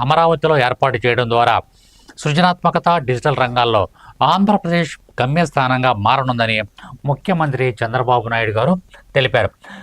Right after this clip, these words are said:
వేవ్స్ సదస్సు టూ థౌజండ్ ట్వంటీ ఫైవ్లో, వేవ్ సమిట్,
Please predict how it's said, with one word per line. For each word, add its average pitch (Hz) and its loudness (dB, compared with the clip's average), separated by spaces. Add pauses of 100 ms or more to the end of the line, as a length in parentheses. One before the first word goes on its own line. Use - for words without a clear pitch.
(120)
వేవ్స్ 165 -2
సదస్సు 131 -2
టూ 127 -6
థౌజండ్ 131 -2
ట్వంటీ 110 -2
ఫైవ్లో, 107 0 (560)
వేవ్ 139 0
సమిట్, 120 -4